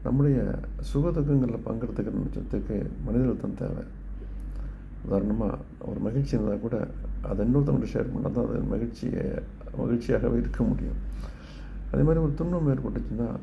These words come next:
நமக்கு ஆறுதல் சொல்றதுக்கும், அதை நம்ம மத்தவங்கள்ட்ட ஷேர் பண்றதுக்கும் மக்கள் அவசியம்.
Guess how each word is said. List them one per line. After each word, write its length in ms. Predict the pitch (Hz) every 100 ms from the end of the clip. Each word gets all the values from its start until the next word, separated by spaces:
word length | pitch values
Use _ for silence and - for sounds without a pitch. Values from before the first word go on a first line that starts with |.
| - -
நமக்கு 260 | 98 98 95
ஆறுதல் 240 | 113 123
சொல்றதுக்கும், 840 | - 101 98 104 104 104 - - 95
அதை 120 | 98
நம்ம 300 | 95 98 101
மத்தவங்கள்ட்ட 420 | 101 95 104 104 101 -
ஷேர் 140 | 123 -
பண்றதுக்கும் 540 | - - - - -
மக்கள் 300 | 117 120 -
அவசியம். 320 | 104 - -